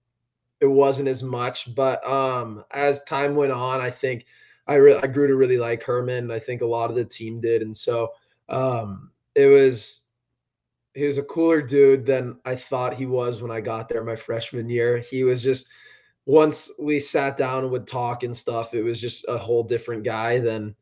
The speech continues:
just calling me kicker. And then also,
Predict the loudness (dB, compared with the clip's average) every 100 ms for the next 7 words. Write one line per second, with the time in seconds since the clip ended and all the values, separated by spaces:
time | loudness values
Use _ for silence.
0 | _ _ _ -12 -4 4 4 4 0 0
1 | 0 6 6 6 2 2 6 4 6 6
2 | 6